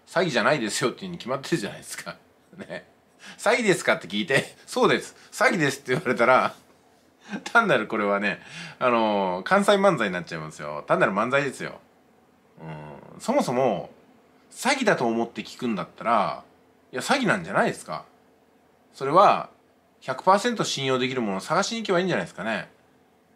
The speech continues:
世の中にありますかね、そんなものが逆に。で、あとは、どんな情報であろうとも、自分が儲かれば詐欺じゃないし、自分が損害を受けたら詐欺っていう風に、人の思考ってのはね、できてるんですよね。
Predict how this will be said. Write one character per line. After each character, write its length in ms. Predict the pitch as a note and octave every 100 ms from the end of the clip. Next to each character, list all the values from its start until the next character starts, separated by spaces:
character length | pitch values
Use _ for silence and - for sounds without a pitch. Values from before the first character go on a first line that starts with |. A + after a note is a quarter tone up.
| -
世 80 |
の 80 | G3
中 140 | A3+ A#2+
に 80 |
あ 60 | G2+
り 60 | F#3
ま 100 | F4+
す 80 | -
か 80 |
ね、 80 | A#2
そ 100 | G#2
ん 60 | F#2+
な 80 | F2
も 160 | E2+
の 0 |
が 120 | D#2
逆 240 | E2 D#2+ E2
に。 160 | D2+ - _ _ _ _ _ _ _ _ _
で、 80 | -
あ 100 | G#3
と 140 | A3+ G3
は、 340 | F3+ A#2+ - - -
ど 200 | D3+ D#4
ん 60 |
な 120 | G3+ B2
情 180 | B2
報 160 | A2+ A#2+
で 120 | A#2+
あ 40 | A#2+
ろ 100 | A2
う 40 |
と 80 | F2
も、 400 | G#2+ G#2+ D#2+ - - _ -
自 160 | A#2 E3
分 160 | C4
が 120 | C4
儲 180 | A#3+ B3+
か 100 | B3+
れ 100 | G#3
ば 420 | C3 C#3+ F#2+ - - _ _ _ -
詐 220 | D#3 C#3
欺 40 |
じ 80 | G#2+
ゃ 60 | G#2+
な 100 | G#2
い 80 |
し、 400 | F#2 A#2+ G#2 D2+ - _ _
自 200 | B2 D3+
分 160 | G#3 A3
が 220 | A3+ -
損 200 | - F3+
害 140 | F#3+
を 20 | G3
受 80 |
け 60 | D3+
た 60 | G2+
ら 80 |
詐 160 | - C#3
欺 160 | G3+ -
っ 20 | _ -
て 80 |
い 40 | A2
う 20 |
風 180 | G#2+ G2+
に、 300 | C3+ G#2+ - _ _ _
人 180 | - F3
の 60 |
思 80 | F3
考 160 | - F3
っ 80 | F3
て 80 |
の 80 | D3
は 60 | A2
ね、 100 | G2
で 100 | D#3
き 60 |
て 100 | -
る 80 | G3+
ん 40 | A2+
で 40 |
す 60 | F2
よ 100 | D#2+
ね。 420 | A#2+ C#3 C#3